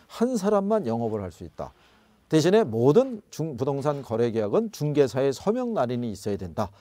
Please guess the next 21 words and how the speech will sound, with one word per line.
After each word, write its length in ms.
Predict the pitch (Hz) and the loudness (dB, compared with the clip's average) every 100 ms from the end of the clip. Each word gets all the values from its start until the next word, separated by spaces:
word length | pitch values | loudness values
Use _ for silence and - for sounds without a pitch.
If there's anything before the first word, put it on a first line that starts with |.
| - _ | -20 _
그러면 360 | 196 233 262 240 _ | 4 4 2 -6 _
그 120 | - | -6
사람은 380 | 135 175 175 160 | -2 0 -2 -4
독점이잖아요. 720 | - 127 196 160 120 92 62 - _ _ _ - | -8 0 2 2 -2 -8 -12 -18 _ _ _ -10
그렇죠? 340 | 143 139 113 - _ _ - | -8 -6 -8 -10 _ _ -2
그러니까 260 | 269 247 | 0 2
모든 400 | 147 175 269 269 | 2 2 2 0
이익이 420 | 156 160 151 180 175 | -2 -2 -4 -6 -8
다 340 | - 113 165 | -10 0 0
그 120 | 185 | 0
사람에게 420 | 147 180 165 156 135 | 0 0 0 -4 -4
몰리니까 720 | 107 104 127 127 - 92 107 - _ - | -4 -6 -6 -8 -6 -6 -6 -12 _ -10
초과임밖에 720 | - 220 233 196 156 135 147 | 0 4 4 2 0 -2 -4
남는 380 | 175 101 110 135 | -6 -8 -8 -6
게 60 | |
없겠죠. 480 | 117 - 110 - 85 - _ - | -6 -6 -10 -10 -16 -18 _ -4
그런데 420 | 170 247 196 156 240 _ - _ _ _ | 2 4 6 2 0 _ -20 _ _ _
그 260 | - 220 269 | 2 4 4
도시에, 480 | 170 151 - 160 101 _ _ _ _ - - | 0 -2 0 -2 -2 _ _ _ _ -20 -20
그죠? 380 | - 117 139 214 - _ - | -10 0 0 0 -6 _ -10
중개사는 680 | - 180 175 160 151 170 226 | 0 2 4 4 4 2 0